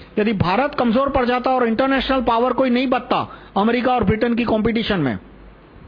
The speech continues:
तो आर्टिकल वन फ़ोर्टी सेवन के जरिए अंग्रेज दोबारा भारत में आ जाते। अब आज के, ये तो हुई इतिहास की बात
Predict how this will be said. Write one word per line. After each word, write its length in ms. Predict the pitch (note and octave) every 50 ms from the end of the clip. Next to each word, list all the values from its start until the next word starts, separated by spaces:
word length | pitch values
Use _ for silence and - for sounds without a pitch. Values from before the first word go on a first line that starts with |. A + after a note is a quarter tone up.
| - - - - - - - - - - - - - - - - - - - - - -
तो 60 | B3
आर्टिकल 460 | A#3 G3 F#3+ G#3 A3 C#4+ D4 D#4 D4
वन 160 | C4+ B3 B3+ C4
फ़ोर्टी 260 | - B3+ B3+ C4 C4
सेवन 300 | - B3 A#3 A#3 A#3+ B3
के 80 | A#3 B3
जरिए 260 | G3+ G#3+ G#3+ A3+ A#3+
अंग्रेज 500 | A#3+ G#3+ G3 G3+ A3 A#3+ C#4 - - - - - - - - - - - F3
दोबारा 280 | F#3 F#3+ A3 A#3 B3
भारत 360 | A#3+ G3 F#3+ F3+ F#3+ F#3+ F#3 G3
में 200 | G3+ A3 C#4+ D#4+ - - - - - - - -
आ 100 | F3+ E3+
जाते। 260 | D#3+ C3+ - - B2 - - - - D#3+ D#3 - -
अब 300 | G#3+ C4 D#4 G4+ F#4+ - - - - - - - - - - - - - - - - - - - - - - - - - - - - - - - - - - - - - - - - - - - - - - - - - - - - - - - - -
आज 300 | F#3+ G3 A#3+ D#4 D4 -
के, 220 | - - F#4 F#4 F#4 F#4 F#4 F#4+ G4 - - - - - - - - - - - - - - - - -
ये 100 | G#3+ C#4
तो 160 | D4 E4 E4+
हुई 160 | D4+ D#4 D#4 D4+
इतिहास 340 | C#4+ - C#4 D4 C#4+ C4+ -
की 120 | - C4
बात 240 | G#3 F#3+ C#3 A#2 -